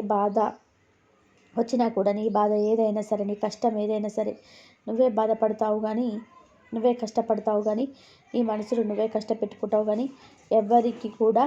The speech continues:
నీ బాధను చెప్పుకుందాం అని అనుకోవు, వారికి నీ బాధను పంచుకుందామని ఎప్పుడు కూడా అనుకోవు. అలా నీలో నువ్వే బాధపడిపోతుంటావు.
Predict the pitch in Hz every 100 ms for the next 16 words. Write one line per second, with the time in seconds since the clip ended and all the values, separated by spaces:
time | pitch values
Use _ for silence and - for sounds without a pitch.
0 | 285 214 220 214 214 202 214 277 247 -
1 | 220 208 208 220 220 226 226 - _ -
2 | 226 240 240 220 226 220 226 233 - _
3 | _ _ _ - 226 226 254 262 - 240
4 | 247 208 208 208 220 220 - - - 214
5 | 202 - 240 214 226 220 220 214 - -
6 | 220 233 214 226 214 214 220 214 220 -
7 | - _ - _ _ - 240 240 226 220
8 | 240 240 233 214 214 220 208 220 214 220
9 | 214 220 226 220 202 214